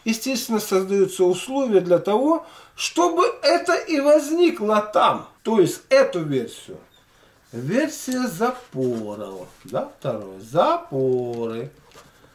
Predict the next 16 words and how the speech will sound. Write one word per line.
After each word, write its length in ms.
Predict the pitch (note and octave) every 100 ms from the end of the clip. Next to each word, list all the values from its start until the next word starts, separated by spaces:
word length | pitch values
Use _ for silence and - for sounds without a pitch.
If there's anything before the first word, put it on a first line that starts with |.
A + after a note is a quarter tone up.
| _
Запоры. 600 | A2 F#3+ C4 C#3+ A2+ A#2
Записали, 960 | C3 F3+ A#3 D4+ D4+ - F3 B2+ A#2 A#2
обработали. 1120 | C#3+ F3+ A3+ D4+ A#3 D3 B2 - G#2+ G#2 A2 - _ _ _ - - _
Было 500 | - C#3 C4+ D4+ D4+
или 340 | C#4 G3+ G#3 A#3
не 280 | A3+ C#3+
было? 360 | G2+ F#2+ F2 F2+
Не 380 | - B2 D3 D3+
было. 380 | B2 D2+ D#2 - -
Далее, 640 | B2 B2 G3 D#3+ A#2+ A#2 A2
значит, 540 | A#2 A2+ - A#2+ -
мы 500 | B2+ C#3 D3 G#3 C#4+ D4 - _ _ _ - - - _ _
переходим 1040 | - D3+ D#3 - - E3+ A#3+ A3+ C4 B3 A3+ - _ _ _ _ _ _ _
к 180 | - - F#3+ G#3+ A#3 C4+ D4+ C#4+ G#3 - - _ -
таким 440 | E3+ - F#3+ F3+
вещам, 840 | C3+ C#3 C3+ - - G3+ C#4 D#4